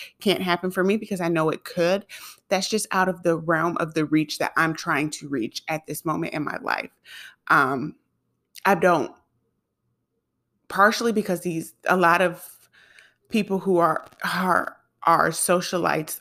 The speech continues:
are white women, and that I don't, I can't relate to at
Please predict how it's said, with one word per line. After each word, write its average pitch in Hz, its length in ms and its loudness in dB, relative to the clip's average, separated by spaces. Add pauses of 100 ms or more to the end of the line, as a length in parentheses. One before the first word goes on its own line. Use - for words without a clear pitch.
are 151 180 2
white 151 300 2
women, 214 420 0
and 156 360 -4
that 165 260 2
I 165 80 4
don't, 156 280 -4
I 156 60 0
can't - 280 -6
relate 160 480 -2
to 151 360 0
at 127 160 0